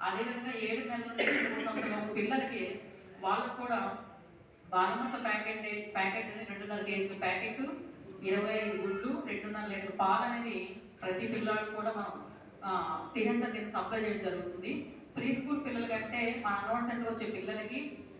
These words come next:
కాన్వెంట్కి ధీటుగా ఎల్కేజీ, యూకేజీ, నర్సరీని సపరేట్ చేసి వాళ్ళకి ఆటపాటలతో కూడిన విద్యతో పాటు ఒక పూట సంపూర్ణ భోజనం అంగన్వాడీ సెంటర్, అదే కాన్వెంట్లో ఏ విధంగా పిల్లలకి వర్క్ బుక్స్ ఇచ్చి రాయిస్తారో అదేవిధంగా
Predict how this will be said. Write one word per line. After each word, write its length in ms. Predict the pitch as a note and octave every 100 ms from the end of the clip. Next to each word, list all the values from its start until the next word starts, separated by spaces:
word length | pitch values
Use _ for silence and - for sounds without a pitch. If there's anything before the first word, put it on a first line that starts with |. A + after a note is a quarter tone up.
| - -
కాన్వెంట్కి 600 | A3 G#3 A#3+ A#3+ B3+ A#3+ G3+
ధీటుగా 720 | G#3 A#3 A#3 C4 - - - - -
ఎల్కేజీ, 460 | F#3 G3 A#3 A#3+ A#3+
యూకేజీ, 460 | A#3 G#3 A3+ G#3+ -
నర్సరీని 340 | - A3 A3
సపరేట్ 420 | G#3 G3+ G#3 G3
చేసి 340 | F#3+ C#4 D4 - - - - -
వాళ్ళకి 680 | G3 - A#3+ A#3 A3+ A#3+ - - B3+
ఆటపాటలతో 880 | A#3 B3+ B3 A#3+ A#3+ A#3+ A#3+ A#3+
కూడిన 360 | A#3 A3+ A3+ F#3+
విద్యతో 300 | F#3+ A3+ A#3
పాటు 760 | A#3+ A#3 G#3+ G#3+ C4 D4 - G3
ఒక 240 | G3 G3
పూట 100 | G#3+
సంపూర్ణ 580 | A#3 B3+ - A3 A3 A3 F#3+
భోజనం 400 | G3 G3+ C4+ D4+ - - - -
అంగన్వాడీ 440 | F#3 A3 B3+ B3+ -
సెంటర్, 320 | A#3 - G#3
అదే 140 | G3+ - G3+
కాన్వెంట్లో 420 | F#3+ A3+ B3 A#3
ఏ 60 | A3
విధంగా 340 | A3+ A3+ A3
పిల్లలకి 360 | G3+ A3 G#3+ F3+
వర్క్ 240 | - G3+
బుక్స్ 160 | G#3+ B3+
ఇచ్చి 420 | A#3 A#3+ A#3 F#3+
రాయిస్తారో 720 | F3 G3+ G#3 F#3+ F#3+ D4 - - - E3+
అదేవిధంగా 880 | G3 A3+ A#3 A#3+ A#3 A#3+ C#4+ -